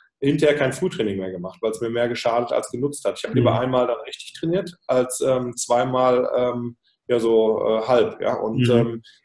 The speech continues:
Speaker 1: genau diese Philosophie nehme ich auch quasi so mit und, ähm,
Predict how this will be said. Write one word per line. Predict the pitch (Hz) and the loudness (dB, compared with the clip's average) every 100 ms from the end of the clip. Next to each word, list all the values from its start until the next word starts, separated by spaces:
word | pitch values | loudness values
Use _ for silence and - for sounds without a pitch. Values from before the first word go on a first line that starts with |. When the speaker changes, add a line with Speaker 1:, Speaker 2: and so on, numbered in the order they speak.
| - - | -20 -6
Speaker 1:
genau | 117 120 131 127 | 0 4 4 4
diese | 131 143 | 2 2
Philosophie | 143 143 135 143 147 135 | 4 4 4 2 -2 0
nehme | 135 135 | 0 2
ich | 135 | 2
auch | 123 | 0
quasi | - 127 123 117 | 2 2 2 2
so | 120 139 | 2 2
mit | 160 160 | 0 -2
und, | 135 131 127 131 | -2 -4 -4 -2
ähm, | 123 123 | -2 -2